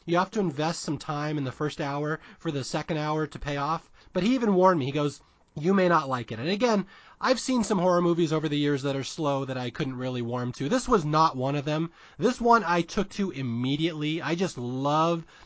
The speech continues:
the slow build of tension. And again, it's one that I, I immediately showed my daughter. I'm big on, I'm always trying to introduce my daughter to horror movies and stuff, and I,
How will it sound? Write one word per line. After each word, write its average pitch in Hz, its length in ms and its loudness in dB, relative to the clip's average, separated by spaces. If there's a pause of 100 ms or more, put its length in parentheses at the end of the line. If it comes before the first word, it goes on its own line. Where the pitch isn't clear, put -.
the 123 80 -10
slow 160 500 0
build 143 320 0
of 117 100 -4
tension. 160 600 -2 (480)
And 160 160 -4
again, 180 240 4
it's 156 160 -2
one 202 200 4
that 185 80 2
I, 156 160 2
I 135 520 -4
immediately 143 480 2
showed 156 240 2
my 123 120 0
daughter. 117 360 2
I'm 113 140 -2
big 117 200 -2
on, 113 240 -2 (380)
I'm 135 100 0
always 147 220 4
trying 156 160 2
to 139 60 0
introduce 131 360 0
my 120 100 0
daughter 139 380 4
to 113 300 -4
horror 117 260 0
movies 113 380 0
and 110 120 0
stuff, 120 300 -4
and 107 180 -4
I, 120 160 -4